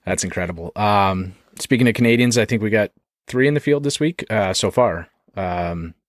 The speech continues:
there's one spot open for, you know, like we said, we're talking on the Thursday of the Texas Open, Valero, Texas. So, uh, Adam Hadwin had a pretty good first round. Corey Connors had a good one going. He's already qualified.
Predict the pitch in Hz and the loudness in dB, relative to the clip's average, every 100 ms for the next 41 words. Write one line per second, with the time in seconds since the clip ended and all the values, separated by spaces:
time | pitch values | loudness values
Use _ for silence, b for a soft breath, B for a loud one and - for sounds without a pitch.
0 | - 95 - 95 104 95 - 95 92 92 | -4 -4 -2 -2 0 0 0 0 2 0
1 | 92 90 95 87 82 82 - B B B | -4 -2 -4 -2 -2 -4 -8 B B B
2 | B - 90 85 90 90 95 90 85 87 | B -2 0 0 -2 0 0 2 0 -2
3 | - 90 87 85 82 85 82 80 - 92 | -2 -2 -4 -4 -4 -4 -4 -6 -2 0
4 | 87 85 82 80 - 82 78 82 80 - | 0 0 -2 -2 -4 -6 -4 -4 -2 -2
5 | 90 85 90 82 90 87 85 80 85 - | -4 -2 -4 -4 -4 0 0 0 -2 -2
6 | 76 - 87 78 B B B B B 90 | 0 2 0 -2 B B B B B 0
7 | 85 87 104 104 117 127 101 98 95 - | 2 2 0 2 2 2 0 0 -4 -4
8 | 113 98 98 104 98 98 98 110 110 113 | -2 0 0 0 0 0 0 2 2 2
9 | 113 104 104 98 95 98 95 92 95 95 | 2 2 2 2 0 -2 -2 -2 -2 -2
10 | 90 90 92 85 - 90 87 | -2 -2 -2 -4 -2 0 0